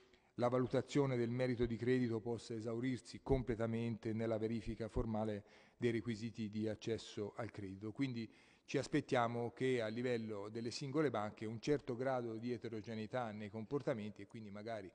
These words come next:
qualche elemento di, eh, lentezza possa rimanere. C'è poi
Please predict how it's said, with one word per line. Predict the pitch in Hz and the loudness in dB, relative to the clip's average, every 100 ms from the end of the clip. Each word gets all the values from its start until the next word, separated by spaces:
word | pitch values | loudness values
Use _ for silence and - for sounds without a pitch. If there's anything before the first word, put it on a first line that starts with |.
| - - _ | -18 -20 _
qualche | - 120 113 - 110 - | 2 4 4 -2 -4 -2
elemento | 120 117 120 107 - 107 110 101 | -4 -2 -2 -4 -2 -2 -2 -4
di, | 110 110 - | -4 -4 -6
eh, | 110 107 | -6 -2
lentezza | 117 143 - 107 - 107 101 - - - _ | 0 0 0 -4 -4 -6 -6 -12 -20 -20 _
possa | - 113 - | -2 -2 -2
rimanere. | 104 98 90 90 92 | -4 -4 -8 -14 -8
C'è | 135 | -6
poi | 127 139 127 | 2 6 6